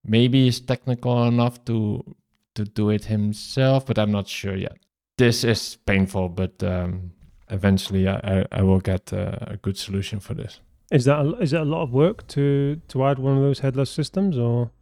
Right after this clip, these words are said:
Speaker 1: I think so. I, I'm not sure. I'm not sure yet. Right now, it's just, uh, annoying. A, a friend of mine from, uh, from when I was, uh, very young, in primary school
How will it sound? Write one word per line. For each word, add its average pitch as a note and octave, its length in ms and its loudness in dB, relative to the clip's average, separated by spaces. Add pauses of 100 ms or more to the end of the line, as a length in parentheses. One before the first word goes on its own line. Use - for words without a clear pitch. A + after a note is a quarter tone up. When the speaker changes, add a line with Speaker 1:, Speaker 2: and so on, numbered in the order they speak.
(540)
Speaker 1:
I A2 200 4
think A2 500 0
so. F#2+ 160 -8
I, A2 280 2
I'm B2+ 120 4
not A#2 180 2
sure. F#2 220 -6 (400)
I'm G2+ 120 -6
not G2+ 140 -8
sure - 200 -12
yet. - 180 -12 (260)
Right A#2 220 2
now, A#2 160 6
it's G#2 120 0
just, - 320 -6
uh, - 380 -8 (720)
annoying. F2 460 2 (500)
A, G2+ 220 4
a G#2 40 6
friend A2+ 340 4
of G#2 80 0
mine G#2+ 280 4
from, G2+ 340 4
uh, F2 380 0 (100)
from G2+ 220 -4
when G2+ 160 2
I G2 120 0
was, F#2+ 360 -4
uh, G2 480 -4 (160)
very G2+ 320 2
young, G#2 580 4
in G#2 160 -8
primary A2 340 4
school G#2+ 440 -4